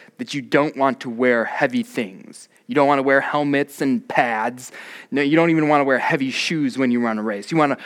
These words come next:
throw off everything that hinders. Do you know why we can do that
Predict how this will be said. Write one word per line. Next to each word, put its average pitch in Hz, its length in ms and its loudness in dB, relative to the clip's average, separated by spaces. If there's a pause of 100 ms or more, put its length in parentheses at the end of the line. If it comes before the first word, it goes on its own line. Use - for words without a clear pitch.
(140)
throw 185 160 4
off 139 160 2 (180)
everything 175 600 0 (220)
that - 160 -4
hinders. 107 640 -6 (1120)
Do - 80 -6
you 151 40 2
know 160 120 4
why 143 160 4
we 139 120 -4
can 139 160 -6
do 123 140 -2
that 139 300 -2